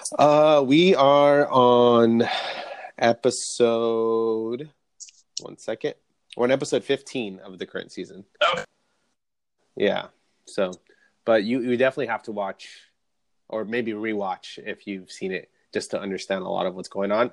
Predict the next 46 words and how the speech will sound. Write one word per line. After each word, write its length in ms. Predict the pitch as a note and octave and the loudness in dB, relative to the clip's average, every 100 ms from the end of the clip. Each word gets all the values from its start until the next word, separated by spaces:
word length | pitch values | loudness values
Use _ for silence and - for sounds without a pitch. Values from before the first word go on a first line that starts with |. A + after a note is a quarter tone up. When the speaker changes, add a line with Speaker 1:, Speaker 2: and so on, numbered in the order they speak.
| _ | _
Speaker 1:
I 140 | B2+ E3 | 0 2
don't 140 | F#3 | 4
even 180 | F3+ E3+ | 4 2
really 180 | E3 D#3+ | -4 -4
understand 320 | E3 E3 D3+ | -8 -10 -10
all 140 | C#3+ | -10
of 80 | D3 | -10
it 180 | D3 _ _ | -12 _ _
myself 400 | C3 B2+ C#3+ C3+ | -12 -8 -10 -10
personally. 400 | _ B2+ - B2+ | _ -14 -10 -10
I'm 80 | A2+ | -10
kinda 240 | G#2+ A#2 G2+ | -8 -10 -10
piecing 340 | - A#2 A2+ | -12 -12 -12
together 360 | G2+ G#2+ G#2 G2 | -6 -6 -6 -10
the 80 | |
story, 460 | - - G#2+ A2+ B2 _ _ | -12 -8 -4 -4 -6 _ _
Speaker 2:
Yeah. 260 | - D#3+ C#3 | 2 4 4
Speaker 1:
um, 440 | G#2+ F#2+ F#2 - - - | 2 -6 -12 -18 -20 -10
as 160 | G#2+ G#2 | -6 -4
it 100 | G2 | -4
<laughs> 60 | |
progresses, 600 | G2 F#2 F#2+ - D3 C3+ | -6 -6 -4 0 2 2
'cause 240 | - A#2 G#2 | -2 -6 -4
I'm 160 | G#2 | -8
like, 180 | G#2 F#2+ | -8 -12
uh, 260 | E2 - - | -10 -8 -8
I 100 | - | -10
gotta 220 | - C3+ | -8 -8
try 140 | C3 D3 | -6 -6
to 80 | C3+ | -6
remember 320 | B2 B2+ B2+ | -4 -4 -2
all 80 | B2 | -4
these 200 | A2 - _ _ _ _ | -6 -12 _ _ _ _
characters 420 | - B2 C3+ A#2 | -6 -6 -4 -6
that 120 | G#2 G2 | -6 -10
they 80 | |
have. 260 | F#2+ F#2+ F#2+ _ _ _ _ _ _ _ _ - | -14 -14 -14 _ _ _ _ _ _ _ _ -2
Speaker 2:
So 280 | G#3 A#3 A3 | 4 4 6
is 160 | G3 F#3+ | 6 6
it 100 | G#3 | 6
worth 220 | A3 A3 | 4 4
it? 100 | G#3 | 2
Because 420 | G3 G3+ F#3+ E3 | 2 4 4 6
I'm 180 | E3+ F3+ | 4 6
always, 720 | G#3 G#3 F#3 E3 D3+ C#3 - | 6 6 6 6 4 2 2
uh, 340 | D#3 C#3 C3+ | 4 6 6